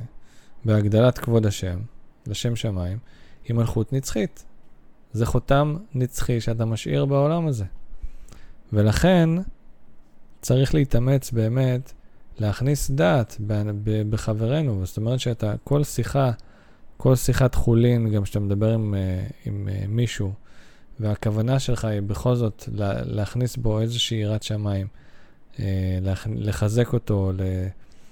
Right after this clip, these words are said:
לעורר אותו, לשמח אותו,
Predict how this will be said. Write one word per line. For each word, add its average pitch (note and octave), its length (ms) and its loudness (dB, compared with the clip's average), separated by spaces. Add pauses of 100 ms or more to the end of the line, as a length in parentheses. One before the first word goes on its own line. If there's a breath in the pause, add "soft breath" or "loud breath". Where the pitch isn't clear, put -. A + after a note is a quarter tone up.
(340 soft breath)
לעורר G#2+ 480 2
אותו, A2 440 2
לשמח A#2 600 0
אותו, G2 340 -2